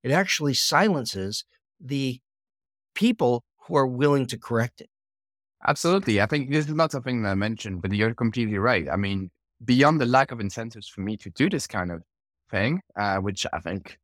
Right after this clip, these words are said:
Speaker 2: as you just said, it's very important, there's also actually potential negative effects on me or my career or my personal health, right? Like the number of hate mails I got or texts or phone calls even, you know,
Speaker 1: <laughs>
Speaker 2: like from, from people, like,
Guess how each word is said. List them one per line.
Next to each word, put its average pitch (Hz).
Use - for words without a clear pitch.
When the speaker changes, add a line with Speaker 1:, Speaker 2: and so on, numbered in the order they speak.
Speaker 2:
as 101
you 104
just 127
said, 98
it's -
very 120
important, 110
there's 123
also 127
actually 104
potential 113
negative 127
effects -
on 104
me 120
or 120
my 113
career 117
or 127
my 120
personal 123
health, 190
right? 110
Like 104
the 107
number 113
of 95
hate 123
mails 113
I 107
got 110
or 101
texts -
or 107
phone 180
calls 95
even, 90
you 120
know, 101
Speaker 1:
<laughs> 110
Speaker 2:
like 104
from, 123
from 127
people, 160
like, 98